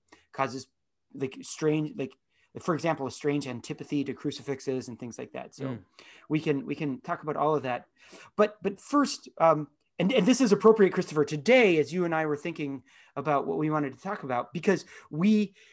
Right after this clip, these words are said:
Speaker 1: we very oddly, as you and I are speaking right now, have one foot in two different worlds, right? Um, my, my mental and devotional space right now, my, my, my prayers are very much in the Triduum. That's the, the three days, uh,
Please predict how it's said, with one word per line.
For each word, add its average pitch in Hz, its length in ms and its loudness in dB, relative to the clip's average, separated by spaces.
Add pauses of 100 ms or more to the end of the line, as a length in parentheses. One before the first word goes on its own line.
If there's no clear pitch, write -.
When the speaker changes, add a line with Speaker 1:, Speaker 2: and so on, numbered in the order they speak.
(160)
Speaker 1:
we 202 200 0
very 180 320 2
oddly, 170 400 4
as 139 140 2
you 170 80 -2
and 151 100 0
I - 20 -2
are 135 80 -2
speaking - 300 -8
right 135 100 -4
now, 135 120 -4
have 131 200 -4
one 160 200 0
foot - 200 -6
in 143 80 -8
two 165 140 -4
different 139 260 -4
worlds, 131 380 -6
right? 139 180 -12 (420)
Um, 127 200 -4 (200)
my, 180 220 4
my 175 300 0
mental 175 500 0
and 139 160 -6
devotional 143 440 -4
space 151 420 -2
right 135 140 -6
now, 123 200 -6
my, 131 200 -8
my, 135 180 -10
my 147 180 -10
prayers 175 580 0 (240)
are 127 80 -6
very 185 440 6
much - 520 0 (440)
in 139 140 -2
the 143 80 0
Triduum. 127 880 0
That's 127 260 -8
the, 127 260 -8
the 135 80 -6
three 147 380 -2
days, 123 600 -4 (300)
uh, 123 280 -4